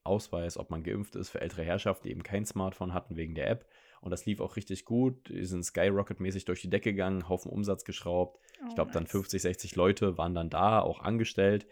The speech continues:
Speaker 1: Ja, und dann kam eben zweite Pandemie, ne? Nach dem Sommer ging die Welle nicht wieder los, so, und dann waren alle geimpft und dann war das nicht mehr so gefragt.
Speaker 2: Mhm.
Speaker 1: So, und sind in Anführungszeichen da auch ins Risiko gegangen, weil sie dachten, es geht so weiter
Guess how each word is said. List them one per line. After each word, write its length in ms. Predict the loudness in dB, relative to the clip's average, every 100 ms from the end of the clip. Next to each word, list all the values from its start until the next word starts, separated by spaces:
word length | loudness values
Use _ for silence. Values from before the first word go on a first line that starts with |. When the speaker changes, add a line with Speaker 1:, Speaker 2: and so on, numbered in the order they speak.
| -20 -20 -20 _ -6
Speaker 1:
Ja, 140 | -2
und 100 | 0
dann 180 | 0 -2
kam 220 | -2 0
eben 520 | 2 2 2 0 -4
zweite 320 | -2 0 0
Pandemie, 540 | -2 -2 -2 0 0 2
ne? 280 | 2 2 2
Nach 160 | 0
dem 180 | -2 0
Sommer 380 | 2 2 2 0
ging 200 | -2 0
die 100 | 2
Welle 200 | 2 2
nicht 180 | 2 2
wieder 200 | 4 4
los, 360 | 4 2 0
so, 360 | -4 0 2 2
und 220 | 0 -2
dann 160 | -2 0
waren 140 | -2
alle 180 | 0 0
geimpft 360 | 0 0 -4
und 80 | -4
dann 140 | -4 0
war 120 | 0
das 140 | 0
nicht 140 | 0 0
mehr 160 | 0
so 100 | -2
gefragt. 480 | -4 -8 -6 -6 -6 _ _
Speaker 2:
Mhm. 400 | -6 -6 -6 -6
Speaker 1:
So, 160 | -2 0
und 180 | -2 -10 _ _ -20
sind 500 | -14 -6 -2 -2 -4
in 500 | -8 -6 -6 -10 -18 _ _
Anführungszeichen 720 | -4 -2 0 -2 -2 -2 0 2
da 60 |
auch 120 | 2 0
ins 160 | -2
Risiko 320 | -6 -6 -6
gegangen, 220 | -4 -4 -4
weil 100 | -4
sie 80 |
dachten, 240 | -6 -8 -8
es 140 | -8
geht 160 | -6 -6
so 160 | -6
weiter 440 | -4 -4 0 0